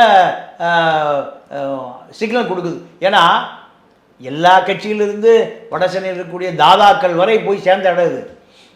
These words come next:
பாஜக. ஆருத்ரா கோ-, அஹ், கோல்டு ஃபைனான்ஸ், ஹாரிஸ் முதல் ராஜசேகர் வரை இந்த தேடப்படுகிற குற்றவாளி கூட அடைக்கலமான இடம்.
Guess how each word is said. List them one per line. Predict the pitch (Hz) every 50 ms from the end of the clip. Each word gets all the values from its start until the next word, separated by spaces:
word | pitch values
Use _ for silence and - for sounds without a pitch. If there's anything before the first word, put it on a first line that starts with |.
| _ _ _ _ _ _ _ _ _ _ _ _ - - _
பாஜக. | 151 151 180 185 180 180 165 160 - 151 135 - - - _ _ _ _ _ _ _ _ _ _ _ _
ஆருத்ரா | 139 160 208 226 233 226 226 226 220 208 208 202 196 190 190 190 185 180 170 165
கோ-, | 160 165 160 156 147 135 - - - _ _ -
அஹ், | 156 160 160 160 156 151 151 151 151 147 143 143 139 135 135 135 123 120 120 120 - 131
கோல்டு | 151 202 220 220 202 202 196 185 175
ஃபைனான்ஸ், | 160 156 170 185 180 180 170 160 - - - - - _ _ _ _ _ _ _ _ _ _ _ _ _ -
ஹாரிஸ் | 156 180 202 208 208 196 165 175 185 170
முதல் | 165 180 196 226 220 190
ராஜசேகர் | 180 175 190 190 196 175 175 180 175 175 170 165
வரை | 165 180 202 226 214 - - - - - _
இந்த | - 180 165 170 190 220 247
தேடப்படுகிற | 262 277 269 226 262 262 254 254 254 240
குற்றவாளி | 208 220 214 240 240 226 226 226 214
கூட | 208 240 247 226
அடைக்கலமான | 214 220 214 220 214 202 196 196 196 190
இடம். | 180 175 185 196 -